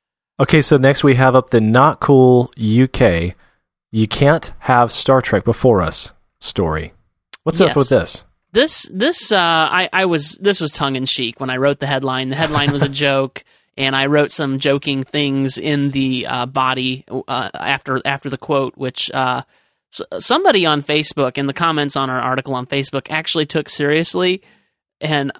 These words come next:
Speaker 2: it was totally a joke. Like, I don't really care that they're getting it before us. I mean, my,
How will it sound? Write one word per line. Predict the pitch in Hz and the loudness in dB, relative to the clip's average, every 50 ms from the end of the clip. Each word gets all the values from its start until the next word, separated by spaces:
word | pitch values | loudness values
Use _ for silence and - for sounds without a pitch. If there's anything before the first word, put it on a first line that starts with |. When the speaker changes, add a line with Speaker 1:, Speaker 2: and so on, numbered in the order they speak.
| _ _ - | _ _ -2
Speaker 2:
it | 254 302 | -2 0
was | 285 254 - - | 0 0 -2 -4
totally | - - - 294 302 277 247 208 175 156 | -6 -4 -2 -2 0 0 0 0 0 0
a | 143 | -2
joke. | 135 139 - 165 147 135 - - - | -2 -2 0 0 0 0 -2 -2 -4
Like, | 311 - - - - | -4 -4 -4 -4 -2
I | 302 330 | 0 2
don't | 359 359 233 202 170 160 156 156 | 2 2 2 0 0 -4 -4 0
really | 147 170 160 - 170 165 143 139 | 2 4 4 4 4 2 0 -2
care | - - 156 139 139 131 135 | -4 -4 -2 -2 0 0 -2
that | 123 104 147 | -2 -2 -2
they're | 139 143 | -4 -2
getting | 139 151 143 143 139 139 | -2 -2 -2 -2 -2 -4
it | 135 - | -4 -6
before | 143 131 - 147 135 127 127 | -8 -8 -4 -4 -2 0 0
us. | 120 123 139 - 170 | -2 -2 -2 -4 -2
I | 160 | -2
mean, | 170 175 170 | -2 0 0
my, | 165 160 160 | 0 0 0